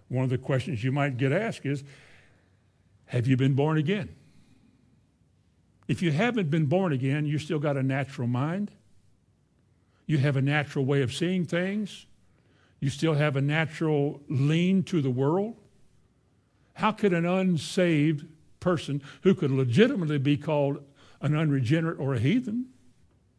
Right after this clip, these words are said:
how could you be a part of a church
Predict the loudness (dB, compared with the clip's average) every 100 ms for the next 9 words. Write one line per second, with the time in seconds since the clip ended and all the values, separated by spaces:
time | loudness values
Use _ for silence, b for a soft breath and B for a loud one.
0 | _ _ _ b b b b b b b
1 | -20 _ _ _ _ -6 -6 -2 -4 -2
2 | -2 0 -2 0 -2 -2 -2 -4 -2 0
3 | -2 -6